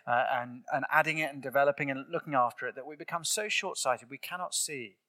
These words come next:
We cannot see the things of God, the things of eternity. Likewise, being well thought of is lethal. Verse twenty-six, "Woe to you when everyone speaks well of you, for that's how their ancestors treated the false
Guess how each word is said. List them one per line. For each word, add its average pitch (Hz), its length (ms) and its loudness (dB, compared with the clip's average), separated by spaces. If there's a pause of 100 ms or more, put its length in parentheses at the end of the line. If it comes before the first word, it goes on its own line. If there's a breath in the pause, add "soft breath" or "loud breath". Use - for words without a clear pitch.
(1080)
We 143 120 -20
cannot 175 240 -10
see 160 160 -6
the 139 80 -20
things 151 300 -10
of 131 100 -16
God, 127 400 -2
the 123 60 -20
things 131 260 -14
of 120 60 -20
eternity. 127 560 -10 (2500 loud breath)
Likewise, 131 300 2
being 156 220 -2
well 165 160 6
thought 214 440 0
of 113 140 -2
is 117 100 -10
lethal. 143 460 -2
Verse 131 180 0
twenty-six, 156 460 -4
"Woe 151 300 2
to 185 180 -2
you 143 60 -4
when 135 100 2
everyone 156 320 0
speaks - 400 -2
well 151 240 6
of 135 140 0
you, 127 80 -12
for 139 120 -8
that's 160 300 4
how 180 100 0
their 160 200 0
ancestors 143 560 -2
treated 131 360 -8
the 127 100 -10
false 120 300 -6